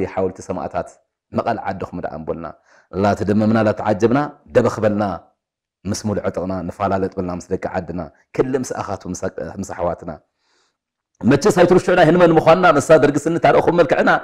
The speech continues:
ዕጣቕ ስብነትና ድምፂ ዘረባና ወለላየ ድፍእ ፍግም ተቓልብና ወዝና ታጫነኹም ጠስሚ ትላዖትና ሻሕሻሕታ ድሎ ማሕዘል ዳባፅሕና ኮልኮሉ ብርእሲ ዕንቁ ብሰኻና ጎርማደ ቀለበት ሓምባር ብሳርባና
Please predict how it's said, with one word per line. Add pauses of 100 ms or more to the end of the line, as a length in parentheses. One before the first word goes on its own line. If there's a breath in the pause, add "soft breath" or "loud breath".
(220 loud breath)
ዕጣቕ
ስብነትና
ድምፂ
ዘረባና
ወለላየ
ድፍእ
ፍግም
ተቓልብና (380 soft breath)
ወዝና (100)
ታጫነኹም
ጠስሚ
ትላዖትና (300 loud breath)
ሻሕሻሕታ
ድሎ (100)
ማሕዘል
ዳባፅሕና (280 loud breath)
ኮልኮሉ
ብርእሲ
ዕንቁ
ብሰኻና (300 loud breath)
ጎርማደ
ቀለበት
ሓምባር
ብሳርባና